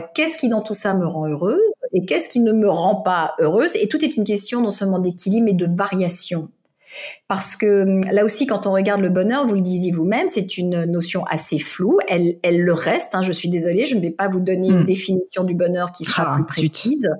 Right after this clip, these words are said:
Speaker 2: <laughs>
Speaker 1: Mais ce qui fait qu'on perçoit le bonheur et qu'on se rend compte qu'il est là, c'est parce qu'en fait, précédemment, il n'était pas là. Ou que il va,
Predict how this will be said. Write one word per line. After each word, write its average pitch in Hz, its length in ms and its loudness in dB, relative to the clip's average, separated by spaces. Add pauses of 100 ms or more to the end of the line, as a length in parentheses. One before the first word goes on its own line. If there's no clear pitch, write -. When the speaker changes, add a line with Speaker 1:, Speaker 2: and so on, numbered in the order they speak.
(140)
Speaker 2:
<laughs> - 460 0
Speaker 1:
Mais 220 180 4 (520)
ce - 200 -2
qui 202 200 -2
fait 269 360 -2
qu'on 190 260 -2
perçoit 240 720 -4
le 208 80 2
bonheur 175 720 0
et 175 200 -4
qu'on 165 440 -2
se - 180 -4
rend 190 200 -2
compte 254 400 -4
qu'il 175 220 -2
est 170 60 0
là, 160 360 -2 (420)
c'est - 180 -4
parce 196 200 -4
qu'en 196 120 -4
fait, 233 200 -4
précédemment, 190 600 -2
il 208 100 2
n'était 175 260 -2
pas 139 180 -6
là. 147 160 -6 (800)
Ou 208 100 2
que 240 560 0
il 185 180 2
va, 196 460 -2